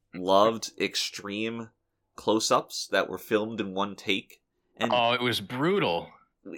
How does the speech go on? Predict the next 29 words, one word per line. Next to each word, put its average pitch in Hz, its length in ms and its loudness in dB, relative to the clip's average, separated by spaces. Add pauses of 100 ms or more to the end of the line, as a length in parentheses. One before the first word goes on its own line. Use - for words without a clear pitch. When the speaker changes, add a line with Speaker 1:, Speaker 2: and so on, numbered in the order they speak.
(100)
Speaker 1:
like, 170 220 -2
having 202 280 2
to 165 60 4
swing 160 520 0
the 143 80 4
camera 139 600 2
around 135 420 0
the 110 120 -6
sets - 560 2
to 120 120 -6
make 104 280 -4
that 101 200 4
work. 90 320 4
Speaker 2:
<laughs> 202 1600 -4
Speaker 1:
When 139 140 0
half 147 300 4
the 160 100 0
time, 147 320 2
like, 131 160 2
they 120 300 -4
only 127 220 -2
had 120 280 0
three 117 300 -6
walls. 101 680 0 (280)
So 113 260 0
it 127 100 -2
just 143 240 0
Speaker 2:
<laughs> - 0 -
Right, 147 360 0